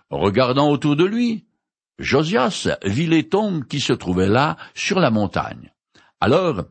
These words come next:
il fit exhumer les ossements des tombes et les brûla sur l'autel pour le profaner. Il accomplit ainsi la parole de l'Éternel que l'homme de Dieu avait proclamée et qui annonçait ces événements. Deux Rois, chapitre vingt-trois,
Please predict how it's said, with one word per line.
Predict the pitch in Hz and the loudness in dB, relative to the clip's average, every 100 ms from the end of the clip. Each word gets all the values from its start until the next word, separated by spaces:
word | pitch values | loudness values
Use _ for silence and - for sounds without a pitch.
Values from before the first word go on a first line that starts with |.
| _ _ - | _ _ -4
il | 98 | -4
fit | - 82 76 | -2 -4 0
exhumer | 123 82 104 90 76 69 | -2 0 -2 0 -2 -4
les | 82 82 127 | -2 -2 -2
ossements | 139 156 180 175 | -2 0 0 0
des | 104 90 | 0 -2
tombes | - 147 165 175 151 - | -2 0 0 0 -4 0
et | 135 | 0
les | 139 131 | 2 0
brûla | 131 156 185 160 | -2 -2 0 0
sur | - 104 | -2 -2
l'autel | 104 - 127 135 131 - - - | -2 2 0 0 -4 -8 -20 -8
pour | 80 | -4
le | 76 | -4
profaner. | - 92 - 73 69 - _ _ _ _ _ _ _ | -4 -6 -4 -4 -6 -18 _ _ _ _ _ _ _
Il | - | -4
accomplit | 98 143 202 190 98 78 | -2 0 0 0 -2 0
ainsi | 123 151 170 - 220 226 - - | 2 2 0 -2 -2 -2 -10 -16
la | - | -14
parole | - - 120 120 104 | -6 -2 0 2 0
de | 87 | 0
l'Éternel | 107 110 127 120 151 170 131 | 0 0 0 -2 0 0 -2
que | - | -2
l'homme | 78 139 175 | 0 0 0
de | 160 175 | 0 -2
Dieu | 143 135 | 0 0
avait | 92 78 | 0 -4
proclamée | - 123 120 117 104 113 127 - - _ - | -2 -2 0 0 2 0 -2 -6 -20 _ -4
et | 170 | -2
qui | 143 | 2
annonçait | 107 110 131 139 - 180 170 | 2 4 2 0 0 0 0
ces | - 78 73 | -2 -4 -2
événements. | 69 62 55 50 - _ _ _ - | -4 -6 -10 -14 -18 _ _ _ -10
Deux | 69 101 | 0 0
Rois, | 87 - - - _ _ | 2 -2 -4 -16 _ _
chapitre | - - 170 175 87 | -2 -2 -2 -4 -2
vingt-trois, | 87 92 - 85 85 | 0 -2 -2 -2 -2